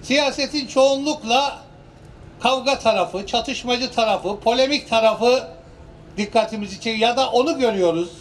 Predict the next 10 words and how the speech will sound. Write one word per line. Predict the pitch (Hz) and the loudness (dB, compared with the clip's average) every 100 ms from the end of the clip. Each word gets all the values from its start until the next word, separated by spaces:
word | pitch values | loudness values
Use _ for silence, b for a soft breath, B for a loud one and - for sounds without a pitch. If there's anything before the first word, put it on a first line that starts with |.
| - - | -10 -2
çoğunlukla. | 175 175 165 165 165 196 - - - B B B - | 0 0 -2 0 2 2 -2 -16 -20 B B B 2
O | 277 | 4
tarafı | 277 277 269 285 | 4 0 0 2
belki | 269 269 269 | 0 0 -2
de | 285 294 | -2 0
çok | 302 302 | -2 0
fazla | 269 262 302 | 0 0 -2
çekici | 285 254 247 226 | -4 -4 -4 -2
oluyor. | 240 233 262 247 | 0 0 0 -2
Bütün | 214 359 359 | -2 0 0